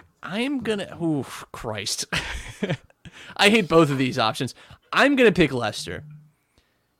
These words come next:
And really my logic is they've looked awful, terrible, dreadful, and I've been very harsh on them. I am just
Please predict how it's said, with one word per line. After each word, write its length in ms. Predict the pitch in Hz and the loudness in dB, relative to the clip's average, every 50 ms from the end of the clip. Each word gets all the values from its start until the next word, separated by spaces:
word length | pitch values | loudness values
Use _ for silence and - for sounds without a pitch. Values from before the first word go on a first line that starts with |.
| _ _ - | _ _ -2
And 260 | - 160 170 175 190 220 | 0 2 2 2 2 2
really 240 | 262 285 277 254 | 2 2 2 2
my 160 | 208 175 151 143 | 2 2 2 2
logic 440 | 139 131 131 127 123 120 117 - | 4 4 4 4 4 2 -2 -4
is 200 | 120 113 110 110 | -2 -4 -4 -2
they've 180 | 113 131 160 165 | 0 0 2 4
looked 200 | 170 175 156 - | 4 2 2 2
awful, 460 | 135 113 107 104 - - 76 - _ _ - - - _ _ _ _ | -2 -4 -4 -6 -10 -14 -18 -18 _ _ -20 -20 -20 _ _ _ _
terrible, 500 | - 139 135 123 117 113 98 85 80 _ _ | -4 -2 0 0 0 -2 -4 -8 -14 _ _
dreadful, 580 | 151 131 135 135 127 117 104 - 80 78 - _ _ | -8 -4 -2 0 -2 -2 -4 -8 -18 -20 -20 _ _
and 100 | - 113 | -8 -4
I've 140 | 127 139 139 | -2 -2 -2
been 140 | 139 135 127 | -2 -4 -2
very 220 | 135 127 123 120 | -2 -2 -2 -4
harsh 360 | 117 107 104 101 101 - - | -4 -6 -8 -10 -10 -10 -12
on 120 | 104 92 85 | -12 -12 -14
them. 180 | 82 69 - _ _ _ _ _ _ _ _ _ _ _ _ _ _ _ _ - | -16 -18 -20 _ _ _ _ _ _ _ _ _ _ _ _ _ _ _ _ -8
I 160 | - 196 240 | -4 -2 0
am 160 | 277 277 247 190 | 0 0 0 0
just 240 | 185 196 160 - | 0 -2 -4 -4